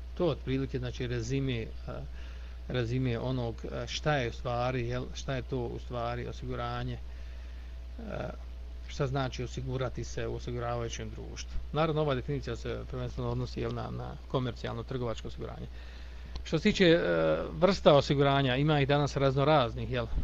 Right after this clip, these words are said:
ali one, što se tiče šerijatskog propisa, e, bi-, e, bitna je po-, e, bitna podjela je ovdje da se zna da, da danas postoji, iako vrlo malom, neznatnom broju, takozvana, e, kooperativna osiguranja, to jest, e,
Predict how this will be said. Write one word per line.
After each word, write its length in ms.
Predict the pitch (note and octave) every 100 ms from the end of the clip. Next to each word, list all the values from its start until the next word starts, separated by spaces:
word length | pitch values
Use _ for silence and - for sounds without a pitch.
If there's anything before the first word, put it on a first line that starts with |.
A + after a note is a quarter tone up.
| -
ali 240 | - B2 C3
one, 380 | C#3 C#3+ C#3+ C3+
što 140 | D3+
se 60 | C#3+
tiče 200 | D3+ C3
šerijatskog 720 | C#3 C#3+ G3 - - - -
propisa, 520 | C3+ D3+ G3+ - F#3
e, 160 | - - - - - - - -
bi-, 260 | C3 C#3+ E3
e, 180 | C3+ B2+
bitna 260 | C#3+ -
je 60 | C3
po-, 380 | - E2 G#2 C#3+
e, 40 |
bitna 300 | C#3 - C3
podjela 440 | - D3+ D3 B2+
je 80 | A#2+
ovdje 240 | B2+ D#3+ D3+
da 100 | C3
se 140 | -
zna 200 | C#3 D#3
da, 200 | C3+ B2 - - - - - - - -
da 120 | C3+
danas 440 | C3+ D#3 D3+ - - -
postoji, 460 | C#3+ D3 E3 C#3+ B2
iako 260 | C3 -
vrlo 340 | B2+ C#3 C3 C3 C#3 C#3 -
malom, 420 | C3 C3+ D3 C3
neznatnom 400 | C#3 D3 C3+ C3
broju, 240 | B2+ C#3+
takozvana, 800 | C#3+ C3 - B2+ C3 D3 C#3+ C#3 C3+
e, 560 | - - - - - C#3+ C3+ A#2 A#2
kooperativna 1120 | - C#3+ D3+ - B2 A#2+ - B2 A#2 C3 B2 - - - - - - - - -
osiguranja, 540 | B2+ C3 B2+ B2+ D3+
to 140 | C#3 F3+
jest, 240 | D3 -
e, 400 | D#3 C3 B2+ B2